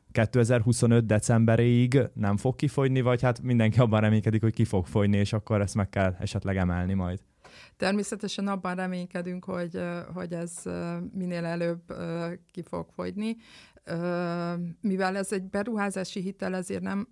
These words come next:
Speaker 2: nem kell arra számítani, hogy, hogy ezt így egy nap alatt elkapkodják, hiszen ezek a, a projekteket azért elő kell készíteni, ennek van egy,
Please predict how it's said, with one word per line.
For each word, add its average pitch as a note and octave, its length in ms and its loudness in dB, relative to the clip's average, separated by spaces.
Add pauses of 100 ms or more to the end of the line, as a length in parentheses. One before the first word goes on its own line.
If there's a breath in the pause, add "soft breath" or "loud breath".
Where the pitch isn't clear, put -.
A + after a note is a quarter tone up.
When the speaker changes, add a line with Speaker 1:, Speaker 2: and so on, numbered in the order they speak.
(160)
Speaker 2:
nem F#3+ 240 -4
kell F#3 220 -6
arra F#3 220 -4
számítani, F3+ 720 -6
hogy, F3 460 -6
hogy F3+ 180 -6
ezt F3 240 -8
így F3+ 140 -8
egy F#3+ 140 -4
nap F3 200 -8
alatt F3 280 -8
elkapkodják, F#3+ 840 -6
hiszen F3+ 320 -10
ezek F3 300 -12
a, F3 140 -10 (400 loud breath)
a - 80 -6
projekteket F3 680 -6
azért E3+ 240 -8
elő E3+ 280 -8
kell E3 200 -8
készíteni, F3 680 -10
ennek E3+ 320 -10
van F3 160 -8
egy, E3+ 300 -8